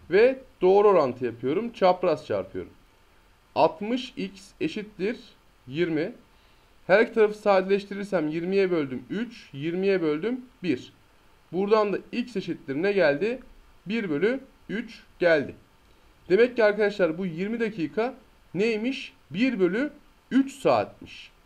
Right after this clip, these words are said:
O halde ben üç saat yirmi dakikayı şu şekilde yazabilirim. Üç saat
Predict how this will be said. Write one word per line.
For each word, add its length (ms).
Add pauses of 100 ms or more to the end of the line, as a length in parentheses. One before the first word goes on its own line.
(400)
O 200
halde 280
ben 260
üç 240
saat 360
yirmi 240
dakikayı 440
şu 100
şekilde 440
yazabilirim. 540 (500)
Üç 220
saat 480